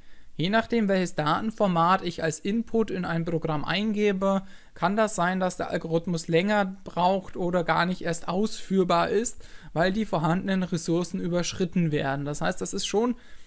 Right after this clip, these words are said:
nicht nur irgendein Informatikstudium, Bachelor, erstes Semester, wir lernen Datenstrukturen,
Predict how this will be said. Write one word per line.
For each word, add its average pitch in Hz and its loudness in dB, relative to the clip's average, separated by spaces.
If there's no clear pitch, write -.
nicht 220 0
nur 220 4
irgendein 190 0
Informatikstudium, 202 -2
Bachelor, 196 0
erstes 180 -2
Semester, 196 2
wir 185 2
lernen 175 2
Datenstrukturen, 233 0